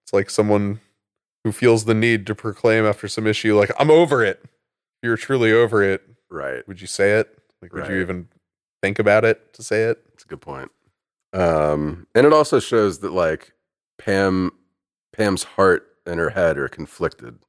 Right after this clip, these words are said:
Speaker 2: over Jim.
Speaker 1: She's still gonna be Pamela Anderson one day. <laughs>
Speaker 2: Uh, so, you know, almost what seems to try to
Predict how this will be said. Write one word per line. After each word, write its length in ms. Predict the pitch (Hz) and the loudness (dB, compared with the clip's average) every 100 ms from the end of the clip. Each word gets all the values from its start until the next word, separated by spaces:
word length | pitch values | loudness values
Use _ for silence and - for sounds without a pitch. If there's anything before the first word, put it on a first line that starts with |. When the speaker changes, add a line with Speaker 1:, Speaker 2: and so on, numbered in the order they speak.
| _ - | _ -16
Speaker 2:
over 220 | 71 67 | -14 -12
Jim. 400 | 67 57 50 _ _ _ _ | -10 -10 -10 _ _ _ _
Speaker 1:
She's 140 | - - | -16 -10
still 160 | 92 | -8
gonna 160 | 90 90 | -6 -6
be 100 | 92 | -6
Pamela 380 | - 95 95 90 | -4 -2 0 0
Anderson 420 | 120 117 - 78 | -2 -6 -10 -12
one 140 | 78 | -10
day. 260 | 82 82 98 _ _ - | -10 -10 -12 _ _ -2
<laughs> 60 | - _ _ 139 - 107 - - _ - 185 - - - - - - - _ _ - _ - | -2 _ _ -8 -6 -12 -12 -20 _ -2 0 -2 -4 -2 -2 -2 -6 -6 _ _ -20 _ -4
Speaker 2:
Uh, 640 | 87 82 76 71 69 69 85 _ _ _ _ _ | 0 2 4 2 0 -4 -8 _ _ _ _ _
so, 520 | - 98 87 82 82 82 | 0 2 4 2 -2 -4
you 100 | 90 | -4
know, 320 | 78 71 73 - _ _ _ _ _ - | -4 -4 -8 -12 _ _ _ _ _ -2
almost 340 | 104 95 90 | 2 2 2
what 160 | 98 87 | 0 -2
seems 840 | - 90 87 85 76 - - - _ _ _ _ _ _ | -2 -2 -2 -4 -8 -10 -12 -14 _ _ _ _ _ _
to 80 | - | -10
try 280 | - 95 87 | 0 2 2
to 360 | 80 78 78 | 2 -2 -4